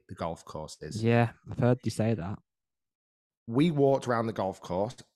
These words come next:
Speaker 1: and, and I'm not exaggerating here, Guy. It was what? It was really, really hot, like, really hot yesterday. It was a hard walk.
Speaker 2: Really?
Speaker 1: Like a really, some of the hills,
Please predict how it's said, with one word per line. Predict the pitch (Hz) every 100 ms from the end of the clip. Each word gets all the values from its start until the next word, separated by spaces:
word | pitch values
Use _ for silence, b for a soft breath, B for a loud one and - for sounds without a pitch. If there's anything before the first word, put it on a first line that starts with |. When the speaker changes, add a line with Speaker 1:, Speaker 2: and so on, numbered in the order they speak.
| _ 107
Speaker 1:
and, | 110 -
and | 110
I'm | 113 123
not | 147 160
exaggerating | 147 127 123 113 107 101
here, | 113 110
Guy. | 98 87 98
It |
was | 135
what? | 131 151 95
It | 135
was | 156
really, | 147 170
really | 151 139 120
hot, | - 92 -
like, | - -
really | 107 123 113 98
hot | 113 101
yesterday. | 98 - 101 90 87 B B B B -
It | 120 127
was | 123
a | 95
hard | - - - - 98 95 92 92 - _ -
walk. | 85 82 80 - _ - - -
Speaker 2:
Really? | 110 120 120 92
Speaker 1:
Like | 120 -
a | 117
really, | 113 117 123 127 131 135 135 139 139 135 B B B
some | - - 151 156
of | 160
the | 156
hills, | - 165 123 92 113 143 -